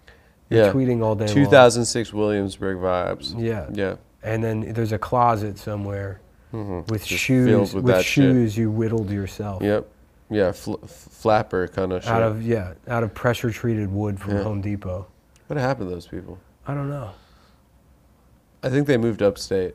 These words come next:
Speaker 1: Well, two, one of them fired the other one, and the other one became, he started a podcast and then started the other half of the politics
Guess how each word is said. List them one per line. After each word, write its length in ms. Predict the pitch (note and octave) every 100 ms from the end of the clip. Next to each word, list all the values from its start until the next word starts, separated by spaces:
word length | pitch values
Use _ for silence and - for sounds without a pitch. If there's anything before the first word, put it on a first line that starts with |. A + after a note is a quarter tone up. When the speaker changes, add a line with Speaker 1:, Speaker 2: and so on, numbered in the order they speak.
| -
Speaker 1:
Well, 220 | C3 A#2
two, 260 | - D#3+ B2+
one 260 | B2 C#3+
of 100 | B2
them 220 | G#2+ A2+ C3+ _ _ _ _ _ _
fired 680 | - - A2+ G#2+ G#2 G2+ G#2+
the 140 | G#2+
other 180 | G#2 G2
one, 220 | F#2 G#2 - _ _ _ _ _ _ -
and 120 | A2
the 120 | G#2
other 180 | G#2+ G#2+
one 240 | G#2 G2+ G2
became, 540 | G2 A2 A2 G#2+ G#2 _ _ _ -
he 140 | C3 A#2
started 320 | - A#2+ G#2+
a 40 |
podcast 840 | F#2+ A#2 A#2 G#2 A#2 G#2 G2+ - G#2
and 80 |
then 220 | G2+ G2 G2 - - - - - _
started 240 | - A#2 G2+
the 100 | G#2
other 160 | A2
half 300 | G2 G2+ F#2+
of 160 | F#2+ F#2 - -
the 80 | G2
politics 720 | - G#2+ G2+ G#2+ G2 - -